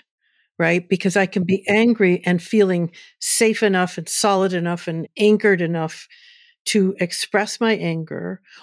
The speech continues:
or I can be angry in a sympathetic, dysregulated fight place. So when somebody says, "Oh, I'm feeling really angry," I say,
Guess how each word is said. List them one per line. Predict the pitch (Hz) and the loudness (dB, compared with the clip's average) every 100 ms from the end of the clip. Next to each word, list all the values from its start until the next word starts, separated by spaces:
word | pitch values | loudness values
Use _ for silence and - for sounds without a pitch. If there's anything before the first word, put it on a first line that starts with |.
| _ | _
or | 240 220 | 2 4
I | 196 | 2
can | 190 170 | 0 -2
be | 175 | -2
angry | 175 180 175 170 | 0 0 0 -2
in | 156 | -4
a | 151 | -4
sympathetic, | - 180 170 - 160 151 - - | -2 -2 -4 -4 -4 -4 -6 -4
dysregulated | 165 - 156 156 139 151 147 | -4 -2 -4 -4 -8 -8 -8
fight | - 160 - | -4 -4 -6
place. | - 151 - - - - - - | -18 -16 -14 -14 -16 -20 -20 -4
So | 196 | 2
when | 196 185 | 4 4
somebody | 233 214 196 170 | 2 2 2 0
says, | - 190 170 170 | 0 0 0 0
"Oh, | 190 | -2
I'm | 180 | -2
feeling | 175 180 170 | 0 0 0
really | 160 160 | 0 -2
angry," | 156 208 185 | -2 -2 -2
I | |
say, | 143 | -4